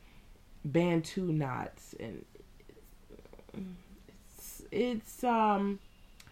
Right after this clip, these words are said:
it's interesting, but it seems like once people who were not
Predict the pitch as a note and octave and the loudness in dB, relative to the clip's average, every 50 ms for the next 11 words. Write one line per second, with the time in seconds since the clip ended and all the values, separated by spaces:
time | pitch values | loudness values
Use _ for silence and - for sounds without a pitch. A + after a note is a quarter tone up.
0 | - - - - - - - - - - - - - - - - - - - - | -20 -20 -20 -20 -20 -20 -20 -20 -20 -20 -20 -20 -20 -20 -20 -20 -20 -20 -20 -2
1 | - - C4 B3 - - - A#3 C#4 C#4+ - - D#4 D4+ D4+ - - D#4+ D4 D4 | 2 2 2 2 0 -2 0 2 2 2 2 2 2 0 0 0 0 0 2 2
2 | D4 D4 C#4+ C#4 - - - - F#3 F3 - G#3+ G3+ G3 G3 F#3+ F3 - - - | 2 0 -2 -4 -6 -14 -16 -14 -4 2 4 6 6 6 6 6 4 4 0 -4
3 | - - A3+ G#3+ G3+ - - - C#4+ C4 C4 C4 B3+ A#3 G#3+ A3 A3 G3+ G3 F3+ | 0 2 2 2 2 0 -4 -2 -2 0 0 0 -2 -2 0 0 2 2 2 2
4 | E3+ - - - F3 F3+ G3 G3 G#3 A3 G#3+ - - - - - - - - - | 0 -2 -4 -4 -2 0 0 2 2 2 0 -2 -8 -14 -16 -18 -20 -20 -20 -20
5 | - - - - - - - - - - - - - - - - - - B3 A#3+ | -20 -20 -20 -20 -20 -20 -20 -20 -20 -20 -20 -20 -20 -20 -18 -12 -6 -2 -2 -2
6 | A#3 - F#3 E3 D3+ C#3+ C3+ C3+ - - - - - - - - - - - G#3 | 0 0 2 2 4 2 0 -2 -6 -12 -16 -20 -20 -20 -20 -18 -16 -6 0 0
7 | G#3+ G3 F3 E3+ E3+ E3+ E3 D#3+ D#3 E3+ F#3 G#3 G#3 G#3+ G#3 G3 F3+ F3+ - - | 2 2 2 2 2 4 4 4 4 4 6 6 6 6 6 4 2 0 -4 -10